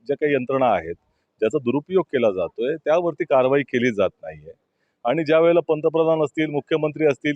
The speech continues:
किंवा जे काही भारतीय जनता पक्षाचे किंवा त्यांचे, त्यांच्या जवळचे लोकांचे महत्त्वाचे नेते असतील, त्यांच्याकडनं जेव्हा आचारसंहितेचं उल्लंघन होतं,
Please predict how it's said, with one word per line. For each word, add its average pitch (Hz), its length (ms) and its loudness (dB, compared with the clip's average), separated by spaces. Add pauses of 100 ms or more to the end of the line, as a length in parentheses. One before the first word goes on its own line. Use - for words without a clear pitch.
किंवा 147 180 0
जे 139 140 -4
काही 160 160 0
भारतीय 135 340 -2
जनता 139 260 0
पक्षाचे 156 540 -2
किंवा 139 300 -2
त्यांचे, 135 300 -4
त्यांच्या 135 380 -4
जवळचे 143 420 0
लोकांचे 143 440 -2
महत्त्वाचे 135 480 -2
नेते 135 260 -2
असतील, 120 320 -2 (680)
त्यांच्याकडनं 190 540 2
जेव्हा 190 220 4
आचारसंहितेचं 165 540 0
उल्लंघन 151 400 0
होतं, 101 300 -2